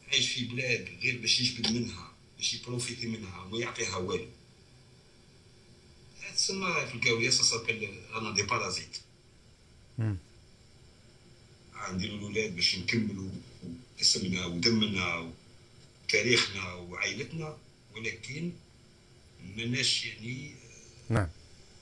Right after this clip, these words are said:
Speaker 1: سوفيزامون كوراجو باش يعني نقولو واش من، واش، واش من، واش من avenir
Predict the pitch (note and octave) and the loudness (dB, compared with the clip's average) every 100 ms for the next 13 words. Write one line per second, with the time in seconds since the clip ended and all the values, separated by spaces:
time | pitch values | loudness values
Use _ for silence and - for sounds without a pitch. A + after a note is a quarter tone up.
0 | - - - - - - A#2+ A2+ A#2 A#2+ | -20 -20 -20 -10 -8 -4 -2 0 0 -2
1 | A#2+ A2+ - A#2 - - B2 - A2+ G#2+ | -4 -2 2 2 0 -2 2 4 4 2
2 | C3 A2 G#2+ C#3+ E3+ - - - A#2+ C3 | 2 0 0 2 2 0 -12 0 2 6
3 | B2+ B2 D3+ - - B2 B2+ D3 C3+ C3 | 6 6 6 6 4 4 4 6 2 0
4 | B2 G2+ - - - - - - - - | 2 0 -2 -16 -20 -20 -20 -20 -20 -20
5 | - C3 - B2 A#2+ A#2+ - | -4 -2 6 6 6 4 2